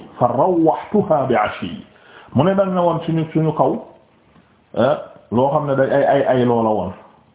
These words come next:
ci sàmm gañ doon sàmm, ndax moo doon seen activité principale.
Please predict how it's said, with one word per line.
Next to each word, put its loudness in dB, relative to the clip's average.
ci 0
sàmm 0
gañ 0
doon 2
sàmm, 2
ndax 0
moo 0
doon 0
seen -2
activité -2
principale. -2